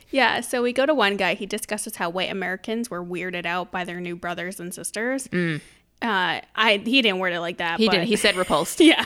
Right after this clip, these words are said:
Speaker 2: He said that they were disgusting and
Speaker 1: <laughs> Yeah.
Speaker 2: smelly and dirty.
Speaker 1: I'm, like, very, I'm trying to, like, <laughs> just
Speaker 2: Oh, no, no, I'm here to air it all out.
Speaker 1: <laughs> Yeah. He also says that they were, like, prejudiced to them. So they tried to get rid of the San Francisco Chinatown, made laws to persecute them,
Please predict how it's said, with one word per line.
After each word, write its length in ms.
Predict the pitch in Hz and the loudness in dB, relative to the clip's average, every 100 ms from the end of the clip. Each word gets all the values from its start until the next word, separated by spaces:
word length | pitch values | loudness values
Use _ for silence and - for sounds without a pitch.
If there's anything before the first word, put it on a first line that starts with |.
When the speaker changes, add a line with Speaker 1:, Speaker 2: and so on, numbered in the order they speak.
| - | 2
Speaker 2:
He 100 | 226 | 6
said 160 | - 214 | 6 8
that 100 | 220 | 6
they 100 | 202 | 4
were 100 | 196 | 4
disgusting 460 | 202 180 175 175 | 4 4 2 2
and 120 | 170 170 | 6 8
Speaker 1:
<laughs> 40 | |
Yeah. 100 | 349 | 8
Speaker 2:
smelly 240 | 185 165 | 6 4
and 100 | 160 | 2
dirty. 300 | 156 151 185 - - | 2 2 0 -2 0
Speaker 1:
I'm, 240 | 277 254 262 | 2 6 6
like, 240 | 208 190 - - - 233 | 6 2 -16 -18 -12 2
very, 360 | 254 233 240 | 4 6 4
I'm 160 | 254 254 | 2 4
trying 200 | 277 226 | 4 4
to, 80 | 208 | 4
like, 300 | 214 226 214 | 4 2 0
<laughs> 80 | 254 | 6
just 260 | 285 269 - - | 6 6 -2 2
Speaker 2:
Oh, 140 | 254 | 6
no, 160 | 294 277 | 8 8
no, 60 | 226 | 10
I'm 160 | 254 | 8
here 160 | 277 262 | 8 6
to 180 | 233 247 | 8 8
air 160 | 233 | 6
it 80 | 226 | 8
all 160 | 214 208 | 6 8
out. 240 | 175 165 - - | 6 6 0 -4
Speaker 1:
<laughs> 40 | |
Yeah. 160 | 302 415 - - - - - | 0 0 0 -18 -16 -16 -6
He 140 | - 285 | 2 4
also 240 | 269 294 | 4 0
says 260 | 269 233 214 | 0 -2 0
that 180 | 190 185 | -2 0
they 120 | 196 | 0
were, 140 | 185 | 0
like, 220 | 185 180 - | -2 -4 -8
prejudiced 500 | 196 190 180 185 - | -8 -6 -6 -6 -6
to 80 | |
them. 320 | 190 175 175 214 _ _ _ | -4 -4 -4 -8 _ _ _
So 120 | - 262 | -4 0
they 120 | 220 | 0
tried 280 | - 226 226 | 0 -2 0
to 60 | |
get 140 | 262 233 | -2 0
rid 120 | 202 | 0
of 40 | |
the 100 | 185 | -2
San 240 | 202 196 190 | -2 -2 -4
Francisco 600 | - 190 - 180 - 160 | -4 -8 -6 -10 -8 -8
Chinatown, 800 | - 165 175 175 196 165 170 - | -6 -6 -6 -6 -6 -4 -6 -6
made 320 | 185 180 175 | -4 -4 -2
laws 240 | 175 175 - | -4 -4 -8
to 80 | 202 | -8
persecute 560 | 202 214 208 - 208 196 | -6 -6 -8 -8 -6 -4
them, 260 | 202 202 | -4 -4